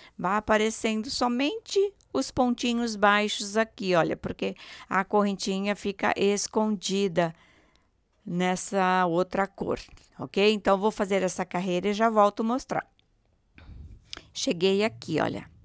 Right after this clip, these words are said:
no final da carreira, vou entrar aqui na terceira correntinha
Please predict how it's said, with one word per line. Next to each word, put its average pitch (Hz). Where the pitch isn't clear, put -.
no 175
final 180
da 254
carreira, 165
vou 165
entrar 185
aqui 165
na 139
terceira 175
correntinha 170